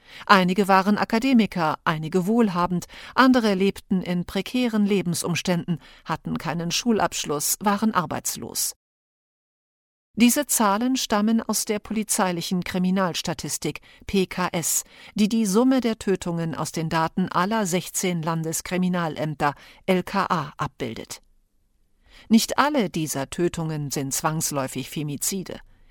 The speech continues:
Um das zu bestimmen, müsste man mehr über die Tatmotive, über die Vorgeschichte der Opfer und Täter oder über den Tathergang selbst wissen.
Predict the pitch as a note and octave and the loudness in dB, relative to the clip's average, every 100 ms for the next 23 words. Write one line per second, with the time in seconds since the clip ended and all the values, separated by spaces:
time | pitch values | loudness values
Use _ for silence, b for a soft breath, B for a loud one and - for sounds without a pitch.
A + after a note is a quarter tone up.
0 | B B - G3+ F#3+ C4+ - B3+ F#3 - | B B 2 2 2 -2 -2 -2 0 0
1 | - F3 A3 A#3 G3 F#3 - G3 F3+ F3 | 0 2 2 4 2 0 0 0 0 2
2 | G#3+ F#3+ D#3 D#3 D3+ D#3+ - E3+ - E3+ | 2 2 0 -4 -4 -8 -2 -2 0 -6
3 | - A#3 G#3+ E3+ B B B - D#3+ D3 | -2 -2 0 -2 B B B -10 -6 -4
4 | D#3 - G#3+ F3+ E3 F#3 - F3+ F3+ D#3 | -4 6 6 8 2 0 0 -2 0 2
5 | G3+ - F#3 E3 E3 - G#3+ G#3+ F#3+ B | 2 2 0 0 -2 0 0 2 2 B
6 | B B F#3+ A3 A#3+ A#3 A#3 G#3+ G#3+ G#3 | B B 2 4 2 0 0 0 2 0
7 | G#3 G3+ G#3 - G#3 G3+ G3 G3 F3 E3 | 0 -2 -2 -2 -4 -2 0 0 0 -2
8 | B2+ - - - - - | -2 -10 -8 -6 -6 -6